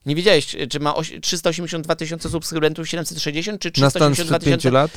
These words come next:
Speaker 1: Tak, dziewięćset trzydzieści trzy.
Speaker 2: Ale nie wiedziałem też niektórych rzeczy, które, e, po-, pewnie powinienem wiedzieć. Miałeś teleturniej, prowadziłeś współ-
Speaker 1: Tak.
Speaker 2: Fajne
Speaker 1: Śpiewałem,
Speaker 2: to było?
Speaker 1: rapowałem piosenki, wszystko.
Speaker 2: Fajne to było?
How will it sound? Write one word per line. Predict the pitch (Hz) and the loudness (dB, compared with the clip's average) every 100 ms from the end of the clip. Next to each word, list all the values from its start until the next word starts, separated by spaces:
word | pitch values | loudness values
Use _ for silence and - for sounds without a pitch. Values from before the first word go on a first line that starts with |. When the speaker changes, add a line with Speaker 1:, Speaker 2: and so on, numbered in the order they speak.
| - - | -8 0
Speaker 1:
Tak, | 147 147 | 2 2
dziewięćset | 147 156 160 | -4 -4 -4
trzydzieści | - 165 - 185 | -4 -8 -8 -8
trzy. | - 101 107 - _ | -6 -4 -6 -10 _
Speaker 2:
Ale | 110 135 | -2 0
nie | 147 | -2
wiedziałem | 147 156 | -2 -6
też | 143 143 | -8 -12
niektórych | 139 135 | -10 -10
rzeczy, | 123 135 139 | -10 -12 -12
które, | - 131 127 123 127 127 | -6 -4 -4 -6 -8 -10
e, | 123 | -8
po-, | 120 | -8
pewnie | 117 123 123 | -4 -4 -4
powinienem | - 120 120 107 92 | -4 -4 -2 -2 -4
wiedzieć. | 85 101 - - _ _ _ _ _ _ _ _ _ _ 123 | -8 -12 -18 -20 _ _ _ _ _ _ _ _ _ _ -2
Miałeś | 175 175 | 0 0
teleturniej, | - 151 170 233 269 | -2 -4 -2 -4 -2
prowadziłeś | 156 127 120 113 107 - | -2 -2 -2 -2 -4 -8
współ- | - - 107 101 | -10 -6 -4 -2
Speaker 1:
Tak. | - 240 117 120 | -2 -2 -4 -6
Speaker 2:
Fajne | - _ _ | -14 _ _
Speaker 1:
Śpiewałem, | - 135 143 139 | -2 2 4 4
Speaker 2:
to | |
było? | 139 | 4
Speaker 1:
rapowałem | 202 156 160 160 | 4 2 2 0
piosenki, | 165 165 202 170 147 | -4 -4 -6 -6 -10
wszystko. | 127 165 - 127 117 - | -12 -12 -10 -10 -10 -2
Speaker 2:
Fajne | 123 135 | 0 0
to | 135 | -2
było? | 160 160 | -4 -4